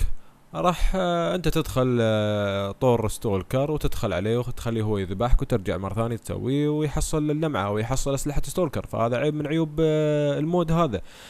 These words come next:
إلا باستثناء إذا عدلوا على الشيء هذا إنه ما يمديك تدخل على أي حد من أصحابك،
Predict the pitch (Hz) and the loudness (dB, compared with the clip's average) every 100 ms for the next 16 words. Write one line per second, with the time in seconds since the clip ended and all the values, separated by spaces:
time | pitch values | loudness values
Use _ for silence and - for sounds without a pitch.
0 | - - 233 226 185 170 160 165 139 123 | -20 -6 0 4 4 6 6 6 4 4
1 | 104 110 127 113 107 110 98 104 101 98 | 4 2 2 2 0 -2 -2 0 0 0
2 | 98 98 101 - - 120 101 98 90 95 | 0 -2 -4 -2 2 4 4 2 0 -2
3 | 98 110 107 101 - 95 107 101 101 98 | -2 -2 -2 -4 0 4 4 2 -2 -4
4 | 98 107 98 98 101 98 - 139 135 120 | -4 -4 -2 -4 -4 -6 -2 0 0 0
5 | - | -4